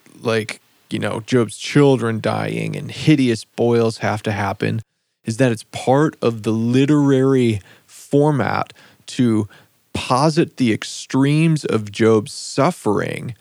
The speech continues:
to be as extreme as his righteousness and his prosperity. He is righteous, he's rich,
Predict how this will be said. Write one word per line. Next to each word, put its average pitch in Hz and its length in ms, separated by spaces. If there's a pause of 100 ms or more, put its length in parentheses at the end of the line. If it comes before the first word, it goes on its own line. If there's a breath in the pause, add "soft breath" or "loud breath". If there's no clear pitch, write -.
(520 soft breath)
to - 60
be 123 240
as 117 280
extreme 143 1080
as 113 240
his 107 260
righteousness 110 1000
and 110 160
his 107 160
prosperity. 117 880
He 131 240
is 117 220
righteous, 147 760
he's 107 280
rich, 127 680